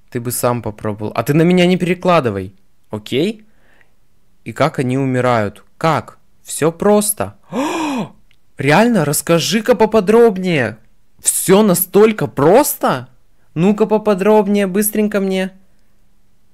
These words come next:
Ну-ка расскажи, нам всем интересно. Ши-, о, слышь, Токсик, ты реально уже грани переходишь, алло. Он меня оскает без причины.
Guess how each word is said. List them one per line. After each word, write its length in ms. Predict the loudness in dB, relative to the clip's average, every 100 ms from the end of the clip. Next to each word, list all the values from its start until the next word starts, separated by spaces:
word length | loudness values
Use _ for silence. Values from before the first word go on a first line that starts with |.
| -18 -4
Ну-ка 320 | -4 0 0
расскажи, 800 | 0 -2 -4 -4 -4 -4 -4 -6
нам 280 | -4 -2 -2
всем 340 | -4 -2 0
интересно. 720 | -2 -2 -2 -2 -4 -8 -10 -10
Ши-, 220 | -10 -12 -14 -20 -20 -2
о, 320 | 0 0 -6 _ _ _ _
слышь, 720 | -10 -4 2 4 4 2 -2 2
Токсик, 600 | 4 4 0 -6 -6 -12 -8
ты 100 | -2
реально 320 | 2 4 4
уже 200 | 2 0
грани 400 | -2 0 2 0
переходишь, 720 | -2 -6 -6 -2 -2 -2 -4
алло. 520 | -4 0 2 2 0 -8 -20 -20 -20 -20 _ _ _ -6
Он 220 | -2 0
меня 260 | 2 2 2
оскает 380 | 0 0 -2 -2
без 160 | -6
причины. 760 | -4 -4 -4 -2 0 2 0